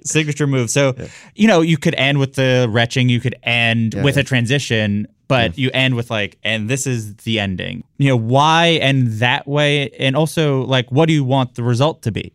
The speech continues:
Speaker 1: if in so much as this is an argument?
Speaker 2: I, I want to really make that statement home. It's like,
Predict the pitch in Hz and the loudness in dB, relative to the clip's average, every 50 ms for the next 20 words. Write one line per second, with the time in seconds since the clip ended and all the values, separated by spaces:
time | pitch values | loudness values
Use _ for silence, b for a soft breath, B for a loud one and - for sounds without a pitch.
0 | _ - 117 113 131 - 131 113 - 131 113 110 104 - 104 92 - - - - | _ -6 -6 -6 -4 -4 -6 -2 0 0 0 0 0 -2 -4 -6 -6 -10 -14 -8
1 | 110 107 98 107 92 101 92 87 85 90 87 - - _ _ _ _ _ _ _ | -6 -6 -4 -4 -4 -4 -4 -4 -6 -8 -10 -14 -18 _ _ _ _ _ _ _
2 | _ - - - - - - 104 113 110 120 120 117 123 117 104 113 117 110 107 | _ -16 -14 -14 -10 -6 -2 -2 0 0 2 0 0 0 0 0 0 0 0 -2
3 | 107 98 101 98 92 - - 101 98 98 90 69 95 107 123 135 107 90 85 98 | -4 -4 -4 -6 -6 -6 -6 -6 -6 -6 -6 -8 -8 -6 -6 -6 -6 -8 -8 -6
4 | 95 90 87 - _ | -6 -6 -8 -10 _